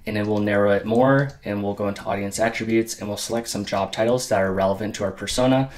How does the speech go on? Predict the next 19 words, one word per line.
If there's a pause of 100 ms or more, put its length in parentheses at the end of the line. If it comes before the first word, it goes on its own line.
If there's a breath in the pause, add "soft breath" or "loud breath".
(320 loud breath)
So
maybe
we're
looking
for
sales
managers, (340 loud breath)
um,
in
this
use
case.
So
we'll
select
sales
managers. (640 soft breath)
And
then